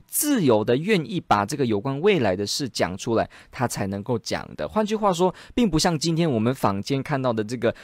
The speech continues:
呃，术士占卜看手相，好像看一看之后，这个有功力的人，哈，叫做先知，他就能告诉你明天会怎么样，你的命运会怎么样，二十岁以前不要穿红色衣服，类似这样子。不是如此，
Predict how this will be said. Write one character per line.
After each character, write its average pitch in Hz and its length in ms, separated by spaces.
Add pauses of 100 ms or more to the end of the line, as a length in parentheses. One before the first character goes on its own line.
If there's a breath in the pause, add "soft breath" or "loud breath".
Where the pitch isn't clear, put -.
呃， 107 220
术 143 260
士 127 240
占 - 240
卜 117 160
看 131 220
手 95 240
相， 123 180
好 113 140
像 143 180 (220 loud breath)
看 214 180
一 143 40
看 170 180
之 143 140
后， 151 140
这 185 180
个 127 180 (220)
有 117 220 (120)
功 254 300
力 240 140
的 131 100
人， 104 260
哈， 127 240 (120)
叫 127 240
做 120 120
先 131 360
知， 127 220 (180 loud breath)
他 135 120
就 143 120
能 113 160
告 131 180
诉 123 160
你 104 140
明 104 180
天 123 160
会 127 100
怎 101 140
么 95 100
样， 113 160
你 110 60
的 104 80
命 127 180
运 120 100
会 117 140
怎 98 140
么 101 60
样， 110 140
二 139 60
十 123 140
岁 131 200
以 101 100
前 104 260 (180 loud breath)
不 120 120
要 123 120
穿 117 220
红 107 200
色 127 200
衣 110 160
服， 110 160
类 120 100
似 113 140
这 120 100
样 107 160
子。 92 140 (260 loud breath)
不 123 120
是 160 160
如 120 180
此， 101 280